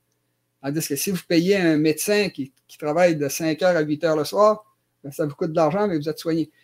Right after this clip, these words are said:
Alors, c'est tout, tout s'effondre, puis les, les pensions pour lesquelles les Français se battent, ils se battent pour des pensions qui ne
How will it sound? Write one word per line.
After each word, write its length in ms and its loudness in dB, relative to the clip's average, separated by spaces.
Alors, 180 0
c'est 260 -2
tout, 380 6
tout 120 6
s'effondre, 720 2
puis 120 0
les, 320 2
les 140 4
pensions 540 6
pour 100 0
lesquelles 300 2
les 100 2
Français 380 -4
se 60 -4
battent, 260 0
ils 140 0
se 40 -6
battent 200 8
pour 120 2
des 140 2
pensions 420 -2
qui 200 -6
ne 140 2